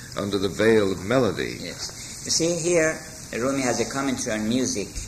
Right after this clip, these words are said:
Speaker 2: the nature of music. "مطربا غازی پیش ترک مست، در حجاب نغمه اسرار الست." It means that behind the veil of music,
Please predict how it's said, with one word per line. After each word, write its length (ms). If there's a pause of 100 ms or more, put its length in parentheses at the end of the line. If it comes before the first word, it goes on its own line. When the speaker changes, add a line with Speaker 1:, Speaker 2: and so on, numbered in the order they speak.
(280)
Speaker 2:
the 80
nature 420
of 100
music. 340 (1200)
"مطربا 520
غازی 460 (100)
پیش 260 (120)
ترک 340
مست، 580 (580)
در 160
حجاب 640
نغمه 720
اسرار 540 (160)
الست." 520 (600)
It 140
means 200
that 200
behind 480
the 80
veil 560
of 200
music, 380